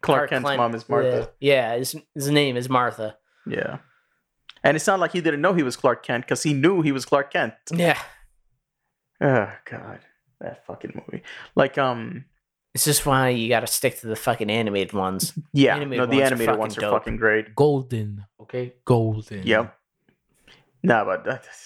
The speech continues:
Speaker 2: again, I'm not looking forward to Justice League.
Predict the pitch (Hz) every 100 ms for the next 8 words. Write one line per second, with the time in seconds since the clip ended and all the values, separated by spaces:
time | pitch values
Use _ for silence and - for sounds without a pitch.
0 | - - - _ _ _ - 147 135 -
1 | 147 151 135 - _ 175 147 147 - 123
2 | 120 120 127 113 - 117 - 120 127 117
3 | 113